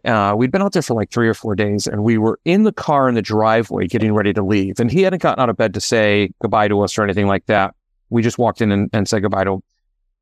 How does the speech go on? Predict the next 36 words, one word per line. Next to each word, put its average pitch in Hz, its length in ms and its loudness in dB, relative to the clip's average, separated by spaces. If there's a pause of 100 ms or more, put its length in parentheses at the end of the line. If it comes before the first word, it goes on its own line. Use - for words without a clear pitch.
And 123 320 2
then 117 160 0
my 107 160 2
stepmother 107 680 -2
came 113 320 -2
running 120 260 0
out 110 160 2
of 98 40 -4
the 101 60 -6
house, 120 640 -4 (560)
and 107 460 2
we 117 140 2
ended 165 200 2
up 160 120 -2
having 127 260 -2
to 110 60 0
rush 117 260 -2
him 123 60 -4
to 110 60 0
the 104 80 -4
hospital. 107 520 -2
He 120 140 -2
just, 107 300 -2
medically, 117 380 -2
he 110 120 -2
crashed, - 480 -6 (720)
and 107 340 2
he 110 80 0
had 127 60 2
to 117 80 0
go 120 100 0
get 113 100 0
emergency 104 440 -2
surgery 127 440 0
and 101 80 0
everything. 98 460 -2